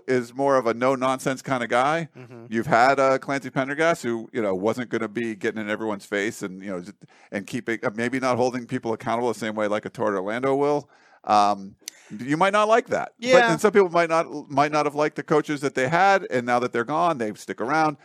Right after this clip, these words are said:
Speaker 1: So there could still be some movement,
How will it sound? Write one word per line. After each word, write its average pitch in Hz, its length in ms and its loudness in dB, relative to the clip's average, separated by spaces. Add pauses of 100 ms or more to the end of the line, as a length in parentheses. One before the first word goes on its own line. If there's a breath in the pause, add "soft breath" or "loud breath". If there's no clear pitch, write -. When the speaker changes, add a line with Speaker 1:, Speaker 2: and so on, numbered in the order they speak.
(160 soft breath)
Speaker 1:
So 139 180 4
there 165 160 4
could 226 300 -2
still 170 280 2
be 147 200 0
some 110 340 -4
movement, 110 640 -6